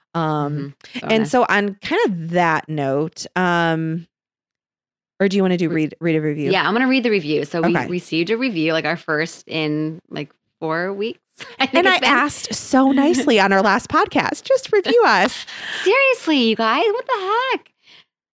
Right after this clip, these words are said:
Speaker 2: It's all right. It's
Speaker 1: We're
Speaker 2: all right.
Speaker 1: so
Speaker 2: They're, they're gonna start
Speaker 1: lovable.
Speaker 2: coming. <laughs> They're just enjoying it so much that they don't even,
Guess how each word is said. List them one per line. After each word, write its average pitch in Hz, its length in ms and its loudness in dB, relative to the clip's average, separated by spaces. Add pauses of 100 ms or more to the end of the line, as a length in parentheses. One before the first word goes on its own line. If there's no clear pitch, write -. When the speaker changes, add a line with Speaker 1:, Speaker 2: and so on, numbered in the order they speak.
(160)
Speaker 2:
It's 233 120 -6
all 175 60 -2
right. - 140 -6 (220)
It's 214 80 0
Speaker 1:
We're 480 60 6
Speaker 2:
all 571 60 4
right. - 120 -2
Speaker 1:
so 508 80 4
Speaker 2:
They're, 403 240 6
they're - 140 4
gonna - 140 4
start 151 260 2
Speaker 1:
lovable. - 0 -
Speaker 2:
coming. 151 460 -6 (220)
<laughs> - 100 0 (1080)
They're 247 340 4
just 226 220 -2
enjoying 185 300 0
it 151 100 -4
so 170 160 -2
much 156 320 -2
that 147 140 -10
they 151 100 0
don't 151 160 -2
even, 147 760 -6